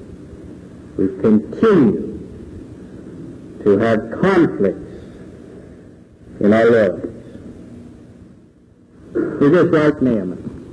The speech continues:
Naaman was a good man. He had a good job. He was commander of the Syrian army. He had a good boss. The king of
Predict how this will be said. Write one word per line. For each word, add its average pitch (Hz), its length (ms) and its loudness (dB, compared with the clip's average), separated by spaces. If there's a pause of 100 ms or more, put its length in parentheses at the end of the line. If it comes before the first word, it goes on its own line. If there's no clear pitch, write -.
(1800)
Naaman 254 440 4
was 175 140 2
a 151 60 4
good 165 400 2
man. 123 380 -2 (1300)
He 135 80 0
had 208 160 0
a 254 80 0
good 226 500 -2
job. 220 280 -4 (360)
He 147 80 -2
was 170 240 0 (180)
commander 175 520 0
of 127 100 -8
the 139 240 -4
Syrian 202 400 0
army. 147 380 -6 (1600)
He 117 80 2
had 151 120 2
a 165 80 2
good 151 320 -2
boss. 156 300 -2 (340)
The 147 80 -6
king 180 300 0
of 156 100 -2